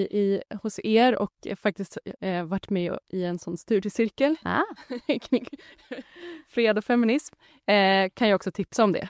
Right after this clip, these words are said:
Speaker 1: Det är ju
Speaker 2: Mm.
Speaker 1: väldigt bra som underlag om man vill liksom, ja, men diskutera de här frågorna
Speaker 2: Mm.
Speaker 1: lite mer också.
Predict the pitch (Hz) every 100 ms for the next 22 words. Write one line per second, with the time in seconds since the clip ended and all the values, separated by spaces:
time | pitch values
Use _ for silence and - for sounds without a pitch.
0 | - 185 202 202 185 170 170 - 180 156
1 | 175 - - 180 - 175 170 233 - 170
2 | 160 160 165 160 165 156 156 _ - -
3 | _ _ - 214 185 - - 262 247 165
4 | 151 - 202 214 208 208 - - - -